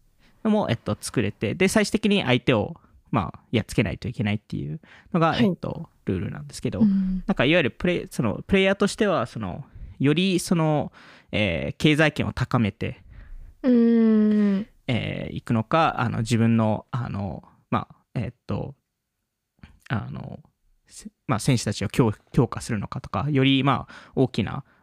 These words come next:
Speaker 1: あの、えー、なんですかね、その、武器とか、まあ、そういうのを、
Speaker 2: うん。
Speaker 1: えー、獲得するのかっていうのを選ばないといけないんですけど、ただ、えっと、えー、地図の中では、えっと、自分の、えー、そのコントロールしてる、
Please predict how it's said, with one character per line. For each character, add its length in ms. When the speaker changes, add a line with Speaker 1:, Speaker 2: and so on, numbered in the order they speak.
Speaker 1:
あ 220
の、 320
え 580
ー、 40
な 60
ん 60
で 80
す 80
か 80
ね、 220
そ 160
の、 120
武 160
器 120
と 100
か、 260
ま 80
あ、 20
そ 120
う 20
い 40
う 20
の 120
を、 40
Speaker 2:
う 20
ん。 380
Speaker 1:
え 140
ー、 20
獲 200
得 140
す 100
る 80
の 60
か 120
っ 60
て 80
い 40
う 20
の 80
を 60
選 160
ば 100
な 100
い 60
と 80
い 40
け 80
な 80
い 20
ん 20
で 60
す 80
け 80
ど、 200
た 100
だ、 140
え 40
っ 20
と、 320
え 480
ー、 320
地 180
図 400
の 120
中 280
で 160
は、 280
え 40
っ 40
と、 180
自 180
分 340
の、 300
え 440
ー、 20
そ 120
の 60
コ 140
ン 60
ト 100
ロ 100
ー 40
ル 40
し 120
て 120
る、 180